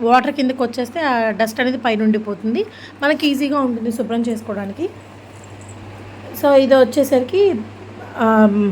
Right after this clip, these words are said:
ఒక పెద్ద కంటైనర్ లాగా ఉంది, బాక్స్, బాక్స్ టైపు. కాకపోతే మూత స్టిక్ అవ-, మూత అది ఫిట్ అవ్వట్లేదు, just అలా పైన షోగా పెట్టడం వరకే. బాగుంది, క్వాలిటీ కూడా చాలా బాగుంది. ఇందులో టూ కలర్స్ అయితే అవైలబుల్గా ఉన్నాయి.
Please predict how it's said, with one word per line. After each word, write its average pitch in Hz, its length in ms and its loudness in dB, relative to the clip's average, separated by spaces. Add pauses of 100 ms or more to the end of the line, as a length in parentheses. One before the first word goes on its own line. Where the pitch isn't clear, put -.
(200)
ఒక 214 200 -4
పెద్ద 247 220 4
కంటైనర్ 240 560 4
లాగా 233 220 2
ఉంది, 220 200 4
బాక్స్, 196 680 -4
బాక్స్ 202 280 0
టైపు. 220 420 0 (640)
కాకపోతే 294 200 2
మూత 269 420 6
స్టిక్ - 340 -4
అవ-, 269 260 4
మూత 240 280 4
అది 254 460 2
ఫిట్ 226 260 -2
అవ్వట్లేదు, 285 460 2
just 226 180 -4
అలా 247 120 0
పైన 233 280 2
షోగా 247 360 2
పెట్టడం 220 460 2
వరకే. 208 360 -2 (800)
బాగుంది, 240 580 4 (1800)
క్వాలిటీ 247 380 6
కూడా 254 160 4
చాలా 233 260 4
బాగుంది. 208 380 0
ఇందులో 277 240 2
టూ 269 160 0
కలర్స్ 233 340 2
అయితే 226 180 -2
అవైలబుల్గా 208 480 0
ఉన్నాయి. 226 280 -4